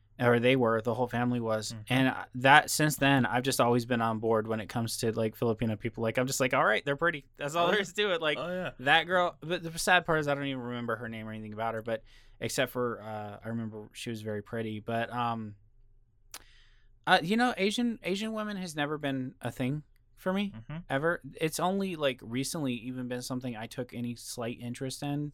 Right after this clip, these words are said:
Speaker 2: Mm-hmm.
Speaker 1: Um, not 'cause of, like, racism, just because here, okay, so here's the thing about fetishes I find interesting. I think that fetishes, believe it or not, I think if some, I think, first of all,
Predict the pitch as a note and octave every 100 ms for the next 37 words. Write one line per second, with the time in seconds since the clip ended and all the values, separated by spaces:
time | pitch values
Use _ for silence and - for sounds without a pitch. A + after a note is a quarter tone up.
0 | - C3 F#3 - - B2+ C3 B2+ C#3 F3+
1 | G3+ F#3+ E3 B2+ A2 A2+ A2+ A#2+ A2 A#2
2 | B2+ - C#3+ C#3 B2+ A2 - - - -
3 | G3+ G#3+ F#3 F#3 D#3+ - C#3 F#3+ G3 G3+
4 | F#3 D#3 C#3+ C3+ B2+ C3 A#2 A2 A#2 A2+
5 | A2+ A#2 A2 G#2+ G2+ - - - - -
6 | _ - - C#3+ F3+ G3 B3 A3 G#3 -
7 | - C#3 C#3 C3+ B2 - - C3 C#3+ C#3+
8 | E3+ E3+ D#3 C#3+ C3 B2+ C3 C3+ C#3+ C3+
9 | B2+ A2 C3 C3 E3+ D#3 F#3 E3 - C#3+
10 | C#3 F3 - D3+ D#3+ D3 C#3 B2+